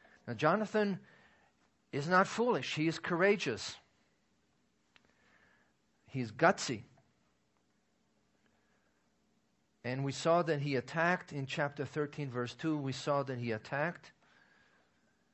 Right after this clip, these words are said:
And here, he is going despite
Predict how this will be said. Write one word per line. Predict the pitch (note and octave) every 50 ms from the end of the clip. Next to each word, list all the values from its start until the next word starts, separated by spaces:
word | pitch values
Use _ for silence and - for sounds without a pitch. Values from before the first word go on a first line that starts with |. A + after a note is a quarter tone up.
| _ _ _ _ _ _ _ _ _ _ _ _ _ _ _ _ _ _ _ _ _ _ _ _ _ _ _ _ _ _ _ _ _ _ _ _ _ -
And | B2 B2+
here, | A#2+ A#2+ E3 A3 B3 G3+ E3 D3+ E3+ F#3 - - - _ _ _ _ _ _ _ _ _ _ _ _ _ _ _ _ _ _ _ _ _
he | - B2 D3 D3
is | C#3+ B2+
going | A#2+ A#2 D3 D#3+ F3+ F#3 F#3 F3+ E3 D#3+
despite | C#3 B2 C#3 C3 - - - E3 E3 E3+ F3 F3 F3 - -